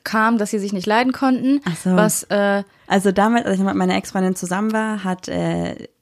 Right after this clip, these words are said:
Speaker 2: meine Freundin Annika sie kennengelernt. Und dann waren wir feiern und haben uns da durch Zufall alle getroffen. Ich mit meiner Ex-Freundin und Annika war auch dabei. Und dann waren wir auf einer Toilette, Annika und ich zusammen.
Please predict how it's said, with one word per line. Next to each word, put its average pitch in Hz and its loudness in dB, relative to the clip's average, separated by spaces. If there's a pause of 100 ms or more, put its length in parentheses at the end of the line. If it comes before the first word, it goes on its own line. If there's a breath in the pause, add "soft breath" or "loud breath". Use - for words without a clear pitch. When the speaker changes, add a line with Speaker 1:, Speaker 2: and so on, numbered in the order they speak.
(100)
Speaker 2:
meine 170 2
Freundin 160 2
Annika 165 2 (1000 loud breath)
sie 185 -4
kennengelernt. 180 2 (520 soft breath)
Und 196 2
dann 185 4
waren 175 4
wir 175 4
feiern 214 0
und 196 0
haben 190 0
uns 175 -2
da 175 0
durch 170 -4
Zufall 185 -2
alle 165 2
getroffen. 220 -2
Ich 196 -4
mit 190 -6
meiner 165 0
Ex-Freundin 202 -2
und 170 0
Annika 165 -2
war 151 -2
auch 147 -6
dabei. 185 0 (460 soft breath)
Und 185 0
dann 180 4
waren 170 4
wir 170 2
auf 160 -4
einer 165 2
Toilette, 143 -2
Annika 160 2
und 139 -4
ich - -10
zusammen. 160 0